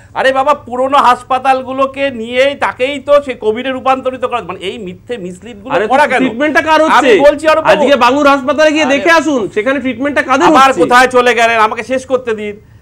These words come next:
Speaker 1: আবার কোথায় চলে গেলেন? ঠিক আছে, treatment তো মানুষেরই হবে, যারা COVID
Speaker 2: তারপরে
Speaker 1: আক্রান্ত
Speaker 2: স্বীকার
Speaker 1: তাদের তো
Speaker 2: করুন যে
Speaker 1: হবে।
Speaker 2: বাংলায় ট্রিটমেন্ট
Speaker 1: আরে
Speaker 2: হচ্ছে।
Speaker 1: আপনি এমন ভাবে বলছেন যেন নতুন হাসপাতাল কোভিডের তৈরি করেছে,
Speaker 2: যাই হোক,
Speaker 1: তা
Speaker 2: আপনার,
Speaker 1: নয়। মানুষকে
Speaker 2: আপনার
Speaker 1: এটা বলবেন
Speaker 2: সাংসদ
Speaker 1: না।
Speaker 2: লকেট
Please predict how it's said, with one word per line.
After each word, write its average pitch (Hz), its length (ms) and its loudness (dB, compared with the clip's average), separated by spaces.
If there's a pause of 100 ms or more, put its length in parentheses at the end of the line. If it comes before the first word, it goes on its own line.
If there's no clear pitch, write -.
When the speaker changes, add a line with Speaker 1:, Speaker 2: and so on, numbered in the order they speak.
(180)
Speaker 1:
আবার 262 260 4
কোথায় 254 280 0
চলে 247 260 0
গেলেন? 233 280 -4
ঠিক 294 220 -4
আছে, 185 480 -2
treatment 214 380 -10
তো 277 60 4
মানুষেরই 277 480 0
হবে, 220 240 2
যারা 214 200 0
COVID 240 280 -6
Speaker 2:
তারপরে 226 140 0
Speaker 1:
আক্রান্ত 269 160 0
Speaker 2:
স্বীকার 302 200 4
Speaker 1:
তাদের 320 160 4
তো 370 60 6
Speaker 2:
করুন 269 200 6
যে 285 60 4
Speaker 1:
হবে। 269 80 4
Speaker 2:
বাংলায় 294 300 4
ট্রিটমেন্ট 294 380 0
Speaker 1:
আরে 285 180 6
Speaker 2:
হচ্ছে। 240 200 4
Speaker 1:
আপনি 294 120 -4
এমন 269 320 2
ভাবে 285 200 6
বলছেন 277 420 0
যেন 294 140 0
নতুন 269 280 0
হাসপাতাল 269 500 0
কোভিডের 285 360 0
তৈরি 277 260 -2
করেছে, 262 220 0
Speaker 2:
যাই 262 100 6
হোক, 254 80 0
Speaker 1:
তা 240 60 4
Speaker 2:
আপনার, 269 260 4
Speaker 1:
নয়। 269 320 6
মানুষকে 214 280 -2
Speaker 2:
আপনার 294 280 4
Speaker 1:
এটা 247 140 2
বলবেন 311 180 4
Speaker 2:
সাংসদ 269 200 4
Speaker 1:
না। 254 60 4
Speaker 2:
লকেট 262 180 -2